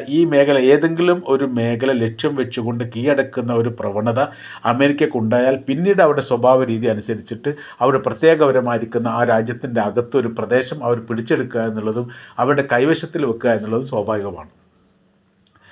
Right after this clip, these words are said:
അങ്ങനെ അത് മിൽ-, അവരുടെ മിലിറ്ററി ബേസായിട്ട് അവർ പിന്നെ അത് ഉപയോഗിക്കാറുണ്ട്. അത് നൂറുകണക്കിന് ഏക്കറാണ് സാധാരണഗതിയിൽ ഉണ്ടാവാറുള്ളത്. അത്തരമൊരു സംവിധാനം വെനിസ്വലയിൽ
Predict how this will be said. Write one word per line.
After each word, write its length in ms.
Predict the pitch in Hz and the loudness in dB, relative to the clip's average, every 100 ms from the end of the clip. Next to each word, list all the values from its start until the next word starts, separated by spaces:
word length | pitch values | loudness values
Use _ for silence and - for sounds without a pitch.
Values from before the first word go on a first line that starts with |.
| - - | -20 -2
അങ്ങനെ 220 | 143 165 160 | 0 2 4
അത് 180 | 156 | 4
മിൽ-, 240 | 135 143 120 | 4 0 2
അവരുടെ 320 | 123 135 139 | 2 4 2
മിലിറ്ററി 380 | 127 127 123 156 | 0 -4 -2 -2
ബേസായിട്ട് 580 | 135 120 123 110 107 147 - - - | 0 0 0 0 -2 -4 -6 -14 -4
അവർ 180 | 120 135 | 0 2
പിന്നെ 220 | 131 123 120 | 0 0 2
അത് 80 | |
ഉപയോഗിക്കാറുണ്ട്. 680 | 120 117 135 135 127 110 117 | 2 2 0 2 0 0 -2
അത് 300 | 117 123 117 | -2 -2 -2
നൂറുകണക്കിന് 680 | 120 170 170 180 170 170 170 | 2 2 2 0 0 -4 -6
ഏക്കറാണ് 640 | 147 120 120 143 131 120 123 | 2 2 4 2 2 2 -2
സാധാരണഗതിയിൽ 760 | 117 107 117 123 107 107 117 | -2 0 0 0 -4 -4 -4
ഉണ്ടാവാറുള്ളത്. 640 | 107 98 101 98 87 87 87 - - - | -4 -2 -2 -4 -8 -14 -16 -20 -20 -6
അത്തരമൊരു 380 | 147 202 190 175 | -2 0 0 0
സംവിധാനം 520 | 156 143 151 147 147 | 2 2 4 4 2
വെനിസ്വലയിൽ 440 | 127 127 143 143 | -2 -2 0 0